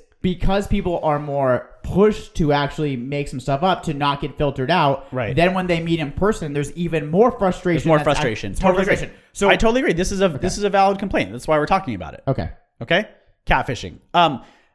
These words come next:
Speaker 2: the Jerry Seinfeld quote about catfishing, I think, sums it up best, right? So let's face, he says, "Let's face it,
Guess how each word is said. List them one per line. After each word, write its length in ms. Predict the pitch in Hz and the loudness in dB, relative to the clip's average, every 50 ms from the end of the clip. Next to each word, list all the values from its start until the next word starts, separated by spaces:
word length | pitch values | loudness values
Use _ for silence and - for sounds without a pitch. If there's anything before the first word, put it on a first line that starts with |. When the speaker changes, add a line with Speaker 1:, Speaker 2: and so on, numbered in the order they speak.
| _ _ _ _ _ - | _ _ _ _ _ -6
Speaker 2:
the 80 | 147 160 | -4 0
Jerry 240 | 151 226 233 226 | 2 4 4 2
Seinfeld 560 | 220 - 208 185 180 175 170 - 147 127 117 - | 2 0 0 2 2 2 2 2 2 2 2 0
quote 360 | - 139 113 104 101 - - _ _ _ _ _ _ _ _ - | -2 -2 -2 -2 -2 -6 -10 _ _ _ _ _ _ _ _ -6
about 260 | 135 131 147 135 127 | -2 0 0 0 0
catfishing, 560 | - 147 110 107 - 123 117 - 117 110 107 - | 0 -2 -2 -2 -4 -6 -8 -8 -10 -12 -10 -10
I 100 | 113 123 | -10 -8
think, 200 | - 143 127 117 | -6 -6 -6 -6
sums 280 | - - - 98 95 | -6 -8 -8 -8 -8
it 80 | 113 98 | -8 -8
up 160 | 90 87 - | -8 -10 -8
best, 320 | - 92 80 78 - - - | -10 -10 -10 -10 -12 -14 -12
right? 200 | 85 85 85 - _ _ _ _ _ _ _ _ _ _ _ _ _ _ _ | -14 -14 -14 -16 _ _ _ _ _ _ _ _ _ _ _ _ _ _ _
So 180 | _ - 185 170 | _ 0 2 4
let's 200 | 170 185 - - | 4 2 2 2
face, 240 | - 190 165 156 156 | 2 0 0 0 -2
he 100 | 185 170 | -2 -2
says, 200 | - 160 135 147 | -2 -2 0 2
"Let's 200 | 175 180 180 - | 2 2 2 2
face 240 | 175 147 131 - | 2 2 2 0
it, 180 | - 98 - - | -2 -8 -10 -8